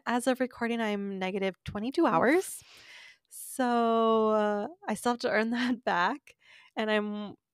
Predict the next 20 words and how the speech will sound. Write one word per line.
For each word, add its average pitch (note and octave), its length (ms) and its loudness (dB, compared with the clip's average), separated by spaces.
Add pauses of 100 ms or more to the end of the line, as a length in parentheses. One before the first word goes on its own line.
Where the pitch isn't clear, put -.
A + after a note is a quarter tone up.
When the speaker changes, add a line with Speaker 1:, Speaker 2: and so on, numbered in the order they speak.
(120)
Speaker 1:
trying G#3 840 0
to F#3+ 580 -2 (400)
quickly A#3+ 280 -2
do E3+ 140 0
it. A3+ 200 -2
So A#3 100 -4
I'm A#3 80 -4
picking D4+ 180 -4
up C4 100 -4
shifts - 340 -6
here G#3 180 -6
and G#3 140 -4
there G3 220 -2
when G3 120 -2
I F#3+ 80 -4
can, G3+ 420 -6
when G3 120 -2
they're F#3 140 -4
offered F#3 340 -4
up G3+ 220 -2